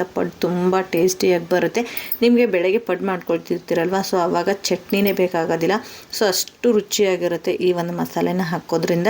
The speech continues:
So ಇದಕ್ಕೆ ನಾನು ಏನೇನೆಲ್ಲ ಹಾಕ್ಕೊಂಡಿದ್ದೀನಿ ಅಂತಂದ್ರೆ ಕೊತ್ತಂಬರಿ ಕಾಳು, ಜೀರಿಗೆ, ಹಸಿಮೆಣಸಿನ್ಕಾಯಿ, ಈರುಳ್ಳಿ, ಅದ್ರ ಜೊತೆ ಸ್ವಲ್ಪ ಕರಿಬೇವು, ಕೊತ್ತಂಬರಿ, ಬೆಳ್ಳುಳ್ಳಿ, ಹಸಿ ಶುಂಠಿ, ಆ, ಇಷ್ಟನ್ನು ಹಾಕ್ಕೊಂಡು ಚೆನ್ನಾಗಿ ನೈಸಾಗಿ ಪೇಸ್ಟ್ ಮಾಡ್ಕೊಂಡು ರುಬ್ಬಿರೋ ಅಂಥ ಹಿಟ್ಟಿಗೆ ಹಾಕ್ಕೊಂಡು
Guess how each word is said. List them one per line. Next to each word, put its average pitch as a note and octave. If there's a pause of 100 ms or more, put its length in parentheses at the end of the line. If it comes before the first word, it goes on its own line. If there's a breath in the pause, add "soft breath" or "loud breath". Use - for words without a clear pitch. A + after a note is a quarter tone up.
(160)
So A3+
ಇದಕ್ಕೆ A3
ನಾನು G#3
ಏನೇನೆಲ್ಲ F3+
ಹಾಕ್ಕೊಂಡಿದ್ದೀನಿ E3
ಅಂತಂದ್ರೆ E3 (500 loud breath)
ಕೊತ್ತಂಬರಿ G3
ಕಾಳು, F3
ಜೀರಿಗೆ, F#3
ಹಸಿಮೆಣಸಿನ್ಕಾಯಿ, F3
ಈರುಳ್ಳಿ, F#3 (480 loud breath)
ಅದ್ರ G3
ಜೊತೆ F#3+
ಸ್ವಲ್ಪ -
ಕರಿಬೇವು, F#3
ಕೊತ್ತಂಬರಿ, F#3+
ಬೆಳ್ಳುಳ್ಳಿ, F3+
ಹಸಿ -
ಶುಂಠಿ, G3 (340 loud breath)
ಆ, F#3
ಇಷ್ಟನ್ನು C4
ಹಾಕ್ಕೊಂಡು G3+
ಚೆನ್ನಾಗಿ G3
ನೈಸಾಗಿ F#3+
ಪೇಸ್ಟ್ E3
ಮಾಡ್ಕೊಂಡು F3+
ರುಬ್ಬಿರೋ F#3+
ಅಂಥ F3+
ಹಿಟ್ಟಿಗೆ F3
ಹಾಕ್ಕೊಂಡು E3